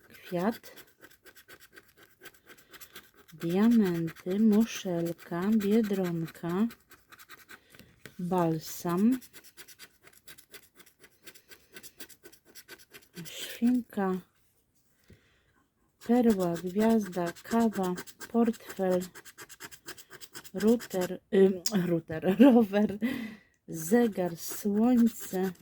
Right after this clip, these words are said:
ananas, plecak, auto, trofeum, melon, awokado,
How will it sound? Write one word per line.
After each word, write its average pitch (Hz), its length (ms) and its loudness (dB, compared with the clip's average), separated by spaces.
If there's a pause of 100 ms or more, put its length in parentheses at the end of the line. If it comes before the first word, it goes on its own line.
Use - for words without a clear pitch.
(120)
ananas, 214 920 4 (100)
plecak, 220 880 -2 (1800)
auto, 226 720 0 (2500)
trofeum, 185 960 0
melon, 185 640 2 (600)
awokado, 180 960 -6